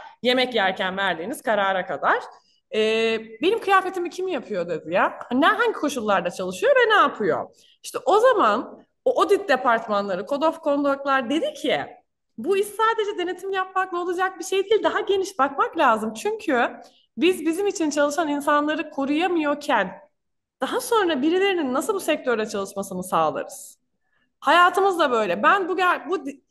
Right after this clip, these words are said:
evrimi birebir yaşadım sektörde. Ve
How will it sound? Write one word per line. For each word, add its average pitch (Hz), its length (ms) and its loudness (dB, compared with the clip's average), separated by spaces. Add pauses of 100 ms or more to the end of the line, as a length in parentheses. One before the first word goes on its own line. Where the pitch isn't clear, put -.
(140)
evrimi 285 460 0
birebir 320 320 0
yaşadım 254 480 -2
sektörde. 180 760 -2 (920)
Ve 294 320 2